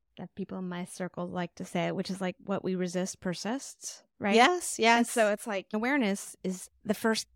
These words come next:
Speaker 1: in my view, is like the first step in making any kind of change or coming to terms with anything, right?
Speaker 2: It's honoring your life story.
Speaker 1: Mm-hmm.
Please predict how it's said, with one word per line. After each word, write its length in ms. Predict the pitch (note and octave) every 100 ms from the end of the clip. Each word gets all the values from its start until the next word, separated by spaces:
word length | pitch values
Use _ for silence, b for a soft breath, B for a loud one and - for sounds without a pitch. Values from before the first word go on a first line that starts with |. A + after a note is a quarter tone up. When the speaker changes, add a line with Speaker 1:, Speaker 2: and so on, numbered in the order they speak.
| -
Speaker 1:
in 120 | F#3
my 160 | F3
view, 260 | E3 E3 G3
is 140 | A#3+
like 100 | G3+
the 80 | F#3+
first 300 | F3 G3+ G#3
step 300 | - F#3 F3+ - -
in 580 | F3+ F3 E3+ F3 E3+ F3 - -
making 340 | F#3 F3+ F3+ -
any 200 | E3+ G#3
kind 240 | - F#3 F3
of 60 |
change 280 | - F3 D#3+
or 40 | F3
coming 240 | F3+ F3+
to 40 |
terms 320 | F3+ - E3 E3+
with 140 | D3+
anything, 680 | F#2+ F3+ F#3+ - A#2 G#2 F3
right? 320 | F#3+ C#3+ F3+ -
Speaker 2:
It's 180 | B3+ -
honoring 440 | G#3+ A#3+ C4 C4+ B3
your 100 | A#3
life 260 | G3 G#3
story. 640 | - - F3+ A3+ D3+ C#3 F#3
Speaker 1:
Mm-hmm. 420 | F#3 F#3 F3+